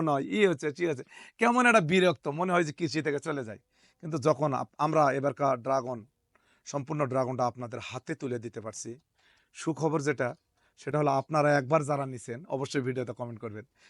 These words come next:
তারা দ্বিতীয়বার নিছেন। আমরা বোঝার চেষ্টা করছিলাম যে আমাদের ফসলটা অর্গানিক, কীটনাশক মুক্ত এবং ভালো। আলহামদুলিল্লাহ, সেটা বুঝার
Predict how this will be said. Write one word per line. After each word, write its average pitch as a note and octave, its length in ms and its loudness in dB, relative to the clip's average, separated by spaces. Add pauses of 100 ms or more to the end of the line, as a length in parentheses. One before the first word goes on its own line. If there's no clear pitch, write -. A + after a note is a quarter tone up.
(140)
তারা C3+ 160 2 (120)
দ্বিতীয়বার C#3 460 0
নিছেন। A2+ 280 -10
আমরা D3 200 -6
বোঝার C3 320 -4
চেষ্টা C#3 260 -8
করছিলাম A2+ 340 -6 (440)
যে B2+ 60 -4 (100)
আমাদের B2 280 -4
ফসলটা A#2+ 340 -8 (120)
অর্গানিক, A2 360 -8 (100)
কীটনাশক A2+ 500 -12
মুক্ত - 140 -16 (460)
এবং G3 140 8 (160)
ভালো। A#2 180 2 (760)
আলহামদুলিল্লাহ, G#3+ 600 8 (520)
সেটা F3 180 8 (100)
বুঝার F3 220 8